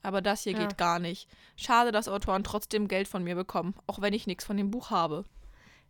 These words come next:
Speaker 2: Ja, es könnte halt immer noch jedes, jeder Nicholas Sparks Roman sein. Also ich meine, der, der
Speaker 1: Ja.
Speaker 2: Hinweis, äh, ist gut, weil ich wäre sonst tatsächlich nicht drauf gekommen, dass es ein Nicholas Sparks Buch ist.
Speaker 1: Mhm.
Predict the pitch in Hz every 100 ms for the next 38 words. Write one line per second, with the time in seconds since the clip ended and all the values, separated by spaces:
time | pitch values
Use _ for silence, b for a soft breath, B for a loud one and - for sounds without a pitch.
0 | _ _ _ _ - 214 202 208 233 -
1 | 226 220 220 214 202 196 214 208 202 208
2 | 208 196 202 - 202 208 196 196 208 196
3 | - 190 196 208 196 190 185 190 - 214
4 | 226 240 226 220 - 220 214 226 226 233
5 | 247 - - 202 190 190 - 233 247 190
6 | 190 196 185 190 208 196 196 202 208 -
7 | 208 - 214 - 214 214 214 - 208 202
8 | 214 214 - 214 226 - 220 - 233 B
9 | B B B 208 202